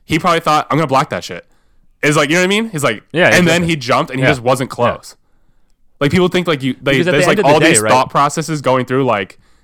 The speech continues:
Speaker 1: that you need to have control of every, like, you know what I mean? He was just coming in out of control.
Speaker 2: Yeah, yeah.
Speaker 1: He tried to jump and he does, he just, he wasn't close and he whacked him in the head. I really did
Speaker 2: Yeah.
Speaker 1: not think it was that bad.
Speaker 2: No, it's not. And, and really, if you think about it, at the end of the day, what is gonna be, what,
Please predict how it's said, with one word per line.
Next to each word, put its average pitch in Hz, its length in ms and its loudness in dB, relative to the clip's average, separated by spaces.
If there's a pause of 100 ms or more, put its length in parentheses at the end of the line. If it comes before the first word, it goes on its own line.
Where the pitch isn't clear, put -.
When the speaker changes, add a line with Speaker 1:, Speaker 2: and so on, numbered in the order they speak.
Speaker 1:
that 123 100 0
you - 80 2
need 131 100 0
to 135 60 -6
have 120 300 -4
control 131 400 2
of 107 40 -2
every, 113 320 -2
like, 107 280 -2
you 143 60 -6
know 165 60 2
what 185 60 0
I - 20 0
mean? 208 220 -2 (100)
He 156 120 -2
was 185 100 2
just 185 160 -8
coming 156 260 -2
in 151 140 -2
out 110 160 -2
of 127 80 -6
control. 117 360 -4
Speaker 2:
Yeah, 151 140 0
yeah. 113 160 2
Speaker 1:
He 110 80 -4
tried 131 200 0
to 123 60 -2
jump 117 280 -2
and 135 80 -4
he 131 40 -4
does, 160 200 -2
he 139 100 -8
just, 131 260 -14
he 117 60 -14
wasn't 135 300 -2
close 104 420 -6
and 113 80 -10
he 104 60 -6
whacked 113 240 -2
him 127 80 -4
in - 20 -2
the 131 80 -2
head. 151 220 -4 (400)
I 117 60 -2
really 156 260 2
did 139 80 0
Speaker 2:
Yeah. 107 60 0
Speaker 1:
not 127 120 -4
think 117 140 -10
it - 20 -6
was 101 80 -8
that 101 160 -8
bad. 95 240 -6 (220)
Speaker 2:
No, 127 180 0
it's 98 140 -6
not. 113 240 -4 (240)
And, 127 200 -4
and 131 200 -4
really, 156 320 -2 (320)
if 117 120 -10
you 135 80 -6
think 170 200 -8
about 107 180 -4
it, 101 40 -6
at 104 120 -6
the 127 160 -8
end 135 120 -6
of 123 60 -8
the 107 80 -8
day, 95 300 -6 (300)
what 110 240 -4
is 143 100 -8
gonna 131 220 -8
be, 110 320 -8 (480)
what, 117 280 -8